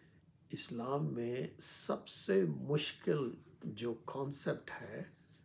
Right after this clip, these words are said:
कॉन्सेप्ट, अ, की उर्दू, अ, सॉरी <laughs> मुझे याद नहीं आ रही, इस्लाम में जो सबसे मुश्किल नुक्ता है,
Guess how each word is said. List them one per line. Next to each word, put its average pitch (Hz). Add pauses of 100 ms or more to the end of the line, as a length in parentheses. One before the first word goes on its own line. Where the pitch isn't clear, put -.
(600)
कॉन्सेप्ट, 117
अ, 120
की 135
उर्दू, 120
अ, -
सॉरी 143 (260)
<laughs> -
मुझे 127
याद 123
नहीं 147
आ 123
रही, 156 (580)
इस्लाम 147
में 160
जो 143
सबसे 165
मुश्किल 131
नुक्ता 147
है, 113